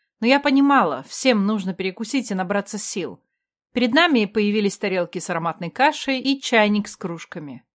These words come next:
На этот раз в дальнем углу таверны сидели двое,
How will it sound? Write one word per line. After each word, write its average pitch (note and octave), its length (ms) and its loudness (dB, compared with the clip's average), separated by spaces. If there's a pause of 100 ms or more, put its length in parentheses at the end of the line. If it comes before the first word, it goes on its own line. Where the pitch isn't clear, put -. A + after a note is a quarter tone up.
(360)
На B3 120 2
этот E4 280 0
раз B3 400 6
в G#3+ 60 -4
дальнем A3 380 4
углу G#3 220 0
таверны A#3 540 2
сидели A3+ 400 -2
двое, G3 640 -2